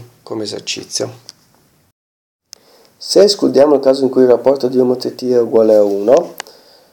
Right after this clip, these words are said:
in cui tutti i punti sono uniti e tutte le figure sono unite, quindi la trasformazione lascia i punti esattamente dove stanno, l'unico punto unito è il centro.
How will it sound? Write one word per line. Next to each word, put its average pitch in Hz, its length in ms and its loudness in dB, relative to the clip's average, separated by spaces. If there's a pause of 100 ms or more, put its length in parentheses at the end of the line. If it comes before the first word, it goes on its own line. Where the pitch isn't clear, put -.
(680)
in 117 140 -14
cui 120 280 2
tutti 123 240 -2
i 110 60 -4
punti 113 340 0
sono 113 280 -2
uniti 107 280 -2
e 107 40 -8
tutte 107 200 -10
le 104 80 -6
figure 107 340 -8
sono 101 320 -6
unite, 104 640 -2
quindi 107 180 0
la 98 100 0
trasformazione 104 840 -2 (500)
lascia 113 300 -6
i - 40 -4
punti 104 300 -6
esattamente 104 520 -8
dove 107 220 -8
stanno, 113 580 -8 (580)
l'unico 175 380 2
punto 131 400 2
unito 131 540 -2
è 117 60 -6
il 107 160 -4
centro. 101 720 -6